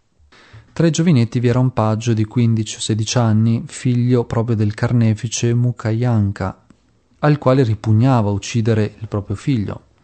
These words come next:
Fece di tutto per farlo abiurare la fede, così da poter chiedere poi il perdono al sovrano. A questo scopo non fu lasciato in quei giorni assieme agli altri paggi,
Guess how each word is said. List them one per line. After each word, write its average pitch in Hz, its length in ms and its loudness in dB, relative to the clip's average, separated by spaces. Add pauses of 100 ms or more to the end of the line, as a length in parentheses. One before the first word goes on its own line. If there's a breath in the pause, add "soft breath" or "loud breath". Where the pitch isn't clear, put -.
(760 loud breath)
Fece 151 300 0
di 156 100 4
tutto 139 260 0
per 113 160 0
farlo 117 280 2
abiurare 113 500 2
la 101 140 0
fede, 117 500 -2 (600 soft breath)
così 117 220 -2
da 110 120 0
poter 107 340 -4
chiedere 107 400 -2
poi 110 220 0
il 104 100 0
perdono 107 520 0
al 101 80 -2
sovrano. 110 640 -2 (1300 loud breath)
A 135 80 0
questo 156 240 0
scopo 127 460 2
non 120 180 4
fu 107 140 -2
lasciato 113 580 2
in 104 120 2
quei 110 160 -2
giorni 113 360 0
assieme 104 340 0
agli 104 100 2
altri 107 280 -2
paggi, 104 540 -4